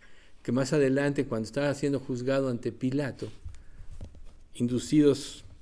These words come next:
por los fariseos, por los saduceos, etcétera, probablemente había demonios mezclados entre ellos, diciendo voces,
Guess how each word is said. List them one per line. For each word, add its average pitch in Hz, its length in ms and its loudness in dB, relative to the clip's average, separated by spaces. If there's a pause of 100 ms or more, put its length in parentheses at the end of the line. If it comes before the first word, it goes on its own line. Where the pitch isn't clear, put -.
(760)
por 110 180 0
los 107 240 0
fariseos, 120 680 -6
por 107 180 -12
los 101 100 -10
saduceos, 123 580 -4
etcétera, 104 560 -10 (500)
probablemente 143 640 6
había 135 300 6
demonios 143 480 2
mezclados 143 500 2
entre 123 280 0
ellos, 135 420 -2 (1600)
diciendo 123 460 -4
voces, 113 640 -4